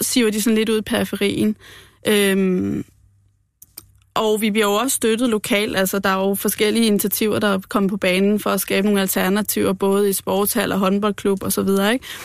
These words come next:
Øh, så det er jo nogle gode tiltag, der er blevet. Men, men jeg, jeg oplever lidt en mættethed.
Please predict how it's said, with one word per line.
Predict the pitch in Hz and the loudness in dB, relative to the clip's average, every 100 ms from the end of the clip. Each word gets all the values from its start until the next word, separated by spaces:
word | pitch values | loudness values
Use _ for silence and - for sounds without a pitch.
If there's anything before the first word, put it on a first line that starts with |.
| - - - | -16 -6 -2
Øh, | 202 | 0
så | 196 | 0
det | 208 | 2
er | 262 | 2
jo | |
nogle | 254 196 | 2 2
gode | 220 247 | 0 0
tiltag, | 262 220 208 - 214 208 | 0 -2 -2 -2 -2 -2
der | |
er | 208 | -4
blevet. | 202 202 | 0 2
Men, | 214 220 - | 2 0 0
men | 220 214 | 2 2
jeg, | 175 220 - | 0 -2 -2
jeg | 226 - | -2 -2
oplever | 240 285 254 | -2 0 0
lidt | 226 247 | 2 2
en | 247 | 2
mættethed. | 202 196 247 214 196 | 2 0 -2 0 -2